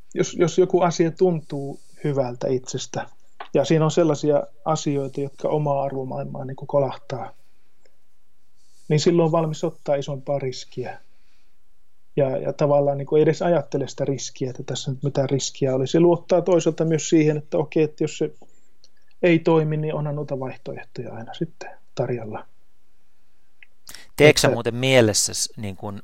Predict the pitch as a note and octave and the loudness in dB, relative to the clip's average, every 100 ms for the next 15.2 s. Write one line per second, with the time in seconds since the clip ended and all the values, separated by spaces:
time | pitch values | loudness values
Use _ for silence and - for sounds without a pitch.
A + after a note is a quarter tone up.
0 | - A2+ - A2 G#2+ - G#2+ G#2+ G#2 G#2+ | 0 0 0 -8 -10 -10 -8 -6 -6 -4
1 | G#2+ - G#2+ G#2+ - A#2+ - A2 G#2+ A2 | -2 -2 -2 -6 -8 -10 -12 -12 -12 -12
2 | A2 - A#2+ A2 G2 G#2+ - - B2 A2 | -12 -12 -12 -12 -12 -14 -14 -12 -8 -6
3 | G#2+ A2 A2 B2+ B2+ B2 - - A#2 G2+ | -6 -8 -10 -12 -14 -14 -16 -10 -10 -10
4 | - - - - B1+ - - - - - | -12 -12 -8 -8 -8 -14 -18 -18 -18 -18
5 | - - - - D#3 F3 D#3+ C#3+ E3 E3 | -18 -18 -18 2 6 8 6 4 2 2
6 | D#3+ C#3+ C3+ - - C#3+ C#3 C#3 B2+ - | 2 2 0 -4 -4 -4 -2 -2 -2 -4
7 | B2+ B2+ C3 C3 C3+ C3 B2+ C#3 B2+ C#3+ | -6 -4 -4 -2 0 -2 0 -2 -2 -2
8 | C3 B2+ - C#3+ C#3 B2+ - D3 D3 - | -2 -2 -2 0 0 -2 -2 0 0 0
9 | D3+ D#3+ D3 E3 E3 E3 D#3+ D#3 D#3 D#3+ | 4 6 6 4 4 6 6 6 4 2
10 | D#3+ D#3+ D3+ E3 D#3 D#3 D3+ D3 D#3 C#3+ | 2 2 2 2 2 2 2 4 2 2
11 | D3+ D3 D3 C#3+ - - - - - - | 0 2 2 2 -2 -16 -18 -18 -16 -10
12 | - D3 D#3 D3 C#3+ C#3 C#3+ C3+ - C#3 | 0 4 6 6 6 4 -2 -4 -6 -10
13 | B2+ - C3 B2+ C3 C#3 C3+ C3 B2+ B2+ | -8 -6 -4 -4 -4 -4 -4 -4 -4 -4
14 | C3 - - B2+ C3+ B2+ - - B2 B2+ | -6 -6 -2 0 0 0 0 0 0 -4
15 | - - | -4 -2